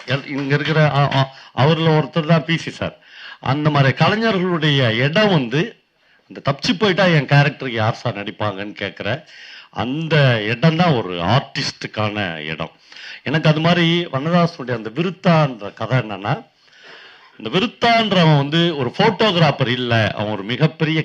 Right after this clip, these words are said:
கலைஞன்னு எப்ப அந்த, அந்த ரைட்டர் கண்டுபிடிப்பார்னா, ஒரு கல்யாணத்துல போய் அவன் போட்டோ எடுப்பான். கல்யாண போட்டோ எடுக்கும்போது ஒரு அந்த கல்-, தாலி கட்டும்போது ஒரு போட்டோ எடுப்பான். டக்குனு தலையில அடிச்சுன்னு போய் ஒரு இடத்துல உட்கார்ந்து அழுவான். யாருக்கும் தெ-, யாருமே பார்க்க மாட்டாங்க.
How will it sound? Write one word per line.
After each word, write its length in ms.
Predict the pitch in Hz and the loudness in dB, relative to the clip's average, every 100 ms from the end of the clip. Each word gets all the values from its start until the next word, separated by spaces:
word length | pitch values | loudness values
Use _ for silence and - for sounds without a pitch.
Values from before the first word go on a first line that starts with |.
| - | 0
கலைஞன்னு 800 | 139 170 170 165 170 165 131 98 | 2 2 2 0 0 -2 -2 -4
எப்ப 300 | 110 - 131 | -8 -2 -2
அந்த, 240 | 107 101 | -2 -10
அந்த 180 | 95 98 | -10 -4
ரைட்டர் 360 | 113 143 143 123 | -2 -2 -4 -4
கண்டுபிடிப்பார்னா, 760 | 113 135 127 113 92 92 143 - - - - - | -4 -4 -6 -6 -6 -6 -8 -10 -20 -20 -18 -4
ஒரு 180 | 139 - | -4 0
கல்யாணத்துல 600 | 196 277 277 262 165 135 | 2 4 4 4 2 4
போய் 100 | 156 | 4
அவன் 140 | 120 | 2
போட்டோ 200 | 139 131 | -4 -4
எடுப்பான். 280 | 110 - - _ _ _ _ - | -6 -6 -14 _ _ _ _ -8
கல்யாண 320 | - 170 185 165 | 0 2 4 2
போட்டோ 260 | - 85 - _ _ _ - - _ - | -2 -8 -12 _ _ _ -20 -20 _ -4
எடுக்கும்போது 760 | - 202 220 214 175 180 226 - | 0 0 0 0 2 0 -2 -2
ஒரு 240 | 165 156 | 0 2
அந்த 180 | 139 127 | 2 0
கல்-, 280 | 147 151 131 | 0 -2 0
தாலி 320 | 160 233 262 | 2 2 2
கட்டும்போது 480 | 185 156 175 208 180 | 0 -2 0 2 2
ஒரு 120 | 131 | 2
போட்டோ 200 | 165 151 | 0 0
எடுப்பான். 420 | 117 87 92 139 - _ - - _ 185 | -2 -2 -8 -10 -12 _ -20 -20 _ -4
டக்குனு 320 | - 233 233 | -2 -4 -4
தலையில 500 | 170 208 262 240 143 | 0 2 4 4 4
அடிச்சுன்னு 340 | 117 - 151 | 2 -2 -6
போய் 180 | 110 131 | -2 -2
ஒரு 180 | 135 110 | -2 -4
இடத்துல 180 | 110 147 | -4 -4
உட்கார்ந்து 320 | 120 139 123 | -2 -2 0
அழுவான். 420 | 117 170 180 90 - _ - | 2 2 2 0 -2 _ -8
யாருக்கும் 380 | 123 185 202 214 | 2 2 2 -4
தெ-, 140 | 160 | -2
யாருமே 360 | 156 175 185 226 | 2 2 2 0
பார்க்க 300 | 180 151 127 | 0 0 -2
மாட்டாங்க. 180 | 78 | -6